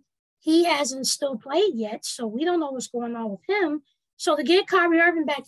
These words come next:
full time, especially with this mandate being lifted, I just think it makes sense because I feel like he's allowed to. And for Brooklyn, I'm sure this is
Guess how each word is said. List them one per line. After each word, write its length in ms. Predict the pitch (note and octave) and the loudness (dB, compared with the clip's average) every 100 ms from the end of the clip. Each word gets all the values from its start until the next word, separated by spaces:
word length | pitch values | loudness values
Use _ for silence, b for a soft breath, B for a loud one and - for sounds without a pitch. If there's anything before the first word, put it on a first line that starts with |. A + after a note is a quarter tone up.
| - | -6
full 220 | D#4+ D4+ | -2 -2
time, 320 | E4 D#4+ F4 | -4 -2 -2
especially 540 | C#4 - C#4+ C#4+ C#4 B3 | -4 -8 -8 -8 -8 -6
with 180 | C4 C#4+ | -6 -6
this 200 | C4+ B3 | -6 -4
mandate 480 | A#3 C4 C#4+ B3 A3 | -4 -4 -4 -4 -4
being 240 | B3 A#3 | -4 -4
lifted, 440 | A3 E4 - C4+ C#4 b b b - | -2 -4 -6 -12 -12 b b b -4
I 80 | C#4+ | -2
just 200 | D#4 - | 0 -2
think 180 | D#4+ E4 | -2 -4
it 80 | |
makes 280 | C#4 C#4+ - | -4 -6 -4
sense 300 | - F4+ F4 | 0 2 2
because 360 | - A3+ B3+ A#3 | -4 -8 -6 -4
I 80 | A#3 C4+ | -6 -6
feel 200 | B3+ B3 | -6 -4
like 200 | A3+ A3 | -4 -4
he's 200 | A#3 E3+ | -8 -10
allowed 460 | E3 G#3 D4 D#4 - | -8 -2 0 0 -2
to. 240 | E4 D#4+ - b b b | -2 -2 -6 b b b
And 160 | B3+ | -6
for 140 | - A#3 | -2 -2
Brooklyn, 520 | G#3+ C#4+ D#4+ C4 C4+ | 2 0 0 -6 -6
I'm 120 | A#3 | -6
sure 280 | A#3+ - C#4+ A#3 | -6 -4 -4 -2
this 260 | B3 - | -4 -4
is 220 | B3 A#3 | -4 -6